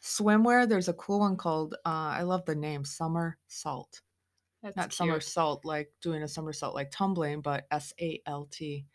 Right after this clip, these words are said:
Speaker 2: That's so
Speaker 1: Um, and
Speaker 2: cool.
Speaker 1: they
Speaker 2: That's a
Speaker 1: have
Speaker 2: fun
Speaker 1: s-,
Speaker 2: name.
Speaker 1: it is. They have swimwear out there. Um, and then we also found, uh, a
Speaker 2: Activewear,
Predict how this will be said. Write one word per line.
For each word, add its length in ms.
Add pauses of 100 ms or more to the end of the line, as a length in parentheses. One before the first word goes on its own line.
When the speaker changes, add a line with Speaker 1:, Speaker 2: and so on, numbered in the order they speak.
(260)
Speaker 2:
That's 200
so 100
Speaker 1:
Um, 40
and 100
Speaker 2:
cool. 200
Speaker 1:
they 80
Speaker 2:
That's 200
a 40
Speaker 1:
have 60
Speaker 2:
fun 140
Speaker 1:
s-, 40
Speaker 2:
name. 220 (140)
Speaker 1:
it 160
is. 240
They 100
have 120
swimwear 500
out 200
there. 260 (420)
Um, 200
and 80
then 220
we 180
also 360
found, 540 (140)
uh, 300 (400)
a 40
Speaker 2:
Activewear, 720